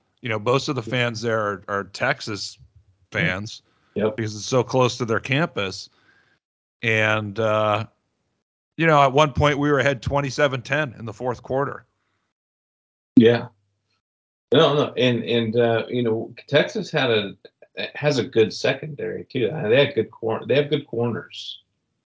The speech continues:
Speaker 2: Uh, and, you know, you know, Penix w-, was off early, and we've seen that out of him a, a few games, but he just heats up, and, you know, you could kind of feel it,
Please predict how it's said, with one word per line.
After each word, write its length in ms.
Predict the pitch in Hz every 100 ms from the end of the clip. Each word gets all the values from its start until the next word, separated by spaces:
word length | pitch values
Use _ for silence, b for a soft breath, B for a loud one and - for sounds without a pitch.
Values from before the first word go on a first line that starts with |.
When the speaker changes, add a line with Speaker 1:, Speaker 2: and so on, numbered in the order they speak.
| _ _ -
Speaker 2:
Uh, 340 | 110 98 98 -
and, 460 | 113 104 98 98 92 - _ _ _ _ _ _ _ _ -
you 80 | 120
know, 140 | 110
you 120 | 131
know, 80 | 120
Penix 800 | 120 123 135 - - - - - -
w-, 240 | 117 110
was 220 | 110 101
off 500 | - 107 104 113 - _ _ _ _ _ _ _ _ _ _ _ - 123
early, 460 | 120 113 117 120
and 140 | 143 170
we've 160 | 190
seen 280 | - 147 127
that 320 | 107 110 113 _ _
out 140 | 110 107
of 80 | 104
him 340 | 101 104 110 - _
a, 80 | 113
a 240 | - 113
few 200 | - 107
games, 340 | 101 101 101 107
but 120 | 107
he 100 | 104
just 220 | 104 104
heats 260 | 110 107 -
up, 240 | 107 104
and, 320 | 107 107 104 - _ _ _ -
you 100 | 123
know, 60 | 127
you 180 | 135
could 220 | 135 110 -
kind 180 | 123
of 140 | 113 -
feel 220 | 113 107
it, 140 | 107